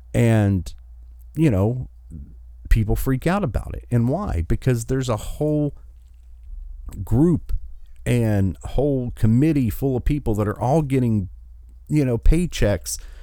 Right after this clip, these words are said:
and, you know, getting rich off the fact that this one school is failing. And it's not that they're helping the kids, they're helping themselves. If they spent half the money that they were getting on actually educating and working to better the education of those schools,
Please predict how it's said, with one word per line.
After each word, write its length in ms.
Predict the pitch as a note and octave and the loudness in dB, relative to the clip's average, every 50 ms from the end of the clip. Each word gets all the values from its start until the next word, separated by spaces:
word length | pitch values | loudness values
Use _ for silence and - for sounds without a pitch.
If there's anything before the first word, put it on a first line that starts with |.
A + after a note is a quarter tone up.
| - - - - - - | -18 -20 -20 -18 -12 -4
and, 300 | - C#3 C#3+ C3+ B2 A#2+ - - - | -2 0 0 0 -2 -6 -12 -10 -4
you 140 | - D3 C#3+ | 0 0 2
know, 140 | B2 A#2+ A#2 | 4 2 2
getting 500 | A2+ A2+ - - D3+ C#3+ C3 A#2+ G#2+ G2 | 0 -2 -2 0 2 2 2 2 0 -2
rich 600 | - A2 G#2+ A#2+ D#3 F3+ D#3 G#2 - - - - - | -2 0 4 4 6 6 4 2 -2 -4 -6 -4 0
off 200 | - A#2+ A2 - | 0 0 0 2
the 80 | - B2+ | 0 0
fact 420 | - - - A2+ A2+ A2 A2 - | 0 2 0 2 2 2 0 -2
that 120 | - G2+ - | -4 -2 2
this 200 | D3 C3+ A2+ - | 2 4 4 4
one 200 | C3+ D3 C#3+ C3+ | 4 4 4 2
school 300 | - - - D3 C#3+ C#3+ | 0 -2 0 0 2 2
is 120 | B2 - | 2 0
failing. 460 | - - E3 F#3 F#3 D3+ A#2+ G#2+ G#2+ | 0 0 0 0 0 0 2 2 2
And 120 | A#2 B2+ C3 | 4 2 2
it's 160 | C3 - - | 2 0 2
not 220 | F3 F3 F#3 - | 2 0 0 0
that 120 | - - - | 0 0 2
they're 140 | A#2+ A2+ | 4 4
helping 360 | G#2 B2+ B2+ A#2+ - A#2+ A2+ G#2+ | 4 4 2 2 2 2 2 2
the 80 | G#2 | 0
kids, 340 | - - - G#3 G#3 E3 D3+ | 0 2 2 2 2 2 0
they're 140 | D3+ D3+ D#3 | -2 -2 -2
helping 420 | C3+ - - F#3 - - D3 C3+ | -2 -4 -4 -2 0 2 2 4
themselves. 1000 | A2+ G#2 G#2+ G#2+ - - - B3+ C4+ C4 A#3 D#3+ - D2 - - - - - - - - - - - - - - - - - - - - - - - - - - - - - - - - - - - - | 4 4 2 2 0 -2 -2 -2 0 0 0 0 0 0 -2 -6 -8 -10 -10 -12 -14 -18 -20 -20 -20 -20 -20 -20 -20 -20 -20 -20 -20 -20 -20 -20 -20 -20 -20 -20 -20 -20 -20 -20 -20 -20 -20 -20 -12 -8
If 100 | - D3 | -6 -2
they 140 | C#3 F#3 F#3 | 2 2 2
spent 400 | - - - - G3 F3 E3 D#3 | 4 2 0 2 2 2 2 2
half 420 | C3 A#2+ C3+ D#3+ F3 F#3 G3 - | 4 4 4 4 4 2 0 0
the 140 | - B2 B2+ | 2 2 4
money 340 | A2+ G#2+ G2+ G2 F2+ E2 F2 | 6 6 6 6 6 4 4
that 180 | F2 G2+ G#2 - | 4 2 2 4
they 160 | C3+ C3+ C3 | 4 4 4
were 120 | A#2+ B2 | 2 0
getting 520 | A#2+ A2 A#2 C#3 D#3 C3+ A#2 G#2 G#2 G#2 - | -2 0 2 4 4 4 4 4 2 2 0
on 280 | - A#2 A#2+ A#2+ A#2+ A#2 | 0 0 2 2 2 0
actually 540 | - - A#2 B2 - - - - A#2 G#2+ D2 | 0 -2 -2 -2 -2 -4 -2 0 0 2 2
educating 760 | F2 B2 B2+ B2 B2 - - - A#2+ A#2 A2 A2 G#2+ G#2+ F#2+ | 4 2 2 2 0 0 2 2 2 4 4 4 2 2 2
and 220 | D2+ G#2 G2+ G2+ G2+ | 0 0 2 2 2
working 340 | A2 A#2 - - A#2+ A2+ G2+ | 0 0 0 2 2 2 4
to 180 | - G#2+ F#2+ F#2 | 4 4 4 4
better 300 | F2+ F2 A#2 B2 B2 A#2 | 2 4 4 4 4 4
the 100 | G2+ F#2 | 2 4
education 580 | F#2+ G#2+ G2 - - - C#3+ C#3+ C#3 - - A#2+ | 2 2 2 0 0 0 0 0 0 0 0 2
of 60 | A2+ | 2
those 140 | A2 G#2+ - | 2 0 0
schools, 440 | - - F3+ G3 G#3+ F3+ E3 - | -2 0 0 2 2 2 0 -2